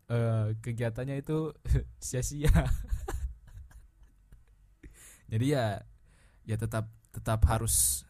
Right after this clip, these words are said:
harus tetap on progress. Ya boleh nonton drama Korea, tapi kan kalau sampai maraton sampai bulan depan itu kan suram juga, coy. Jadi ya tetap, eh, mencoba untuk memotivasi diri sendiri, karena kalau nggak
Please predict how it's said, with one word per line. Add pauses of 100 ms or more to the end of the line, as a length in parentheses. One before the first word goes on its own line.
harus
tetap
on
progress. (240)
Ya
boleh
nonton
drama
Korea,
tapi
kan
kalau
sampai (240)
maraton
sampai
bulan
depan
itu
kan
suram
juga,
coy. (960)
Jadi
ya
tetap,
eh,
mencoba
untuk
memotivasi
diri
sendiri,
karena (580)
kalau (1000)
nggak